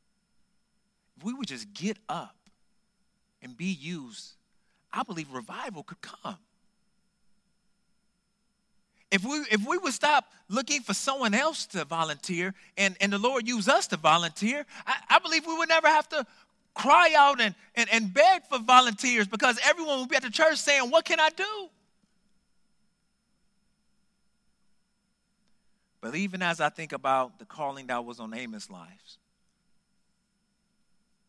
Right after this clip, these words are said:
I'm reminded about another. I'm reminded about another who had a call on his life.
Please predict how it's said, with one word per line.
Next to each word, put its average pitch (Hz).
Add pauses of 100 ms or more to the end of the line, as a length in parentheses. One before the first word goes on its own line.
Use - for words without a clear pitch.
(1800)
I'm 123
reminded 123
about 117
another. 107 (180)
I'm 104
reminded 120 (140)
about 107 (880)
another 98
who 104
had 101
a 98
call 98
on 87
his 104
life. 85